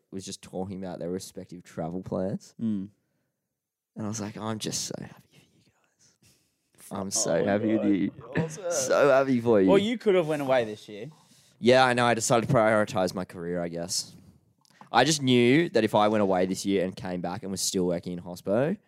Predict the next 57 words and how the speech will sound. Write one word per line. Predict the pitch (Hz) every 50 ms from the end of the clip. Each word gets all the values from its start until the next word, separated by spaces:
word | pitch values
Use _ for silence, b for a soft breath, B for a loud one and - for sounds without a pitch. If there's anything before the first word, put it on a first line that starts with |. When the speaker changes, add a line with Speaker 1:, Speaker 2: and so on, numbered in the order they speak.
| _ _ _ _ _ _ _
Speaker 1:
with, | - 101 95
like, | 95 92 -
no | 85 92 87
real | 85 87 87 85
plan, | - - - 87 87 87 87 98 123 185 262 - _ _ _ _ _ _ _ _ _ _
I | - 92 95
would | 95 98
have | 95 92
been | - 95 92 92 92 90 82
max | 71 62 - - -
head | 90 - -
noise. | - - - - - - _ _ b b b b b b
Speaker 2:
Yeah. | 123 120 127 135 110 87 85 92 - - _ -
Speaker 1:
Not | 165 202 240
that | 233 196
I | 165 139
didn't | 120 117 120 117
have | 117 117 117
any | 104 104 104 101
real | 98 101 95
plan, | - - - 90 92 92 92 92
Speaker 2:
Pretty | 90 - 190
Speaker 1:
but, | 208 202
Speaker 2:
much | 87
Speaker 1:
like, | 85 - - - -
Speaker 2:
the | 160 151
key | 156 - 185 190 208
goal | 156 139 135 131 127
I | 127 123
feel | - 131 123
like | 120 -
for | - 131
both | 110 104 107 101 107 104 113
of | 101 95
us | 95 85 80 85 95
at | 95 69
the | 98 95
moment, | 95 95 92 92 90 87 85 - _ _ -
and | 107 107
this | 113 120 123
is | 131
for | - 151
anyone | 117 110 107 107 104
in | 101 101 98
the | 95
Fox | - - - - 101 - - -
ho-, | - - - _
f-, | - - - - -
the | - 113 104 98
hospo | - - 107 - - - 104 98 92
rabbit | 90 87 82 - -
hole, | - - 71 58 58 - _ _
is | - 107 101 -
just, | - - 113 104 - -
like, | - 101 90 90 98 - _ _ _ _ _ _ _ _ - _ _ -
you're | 113 117
just | 107 131 139 - -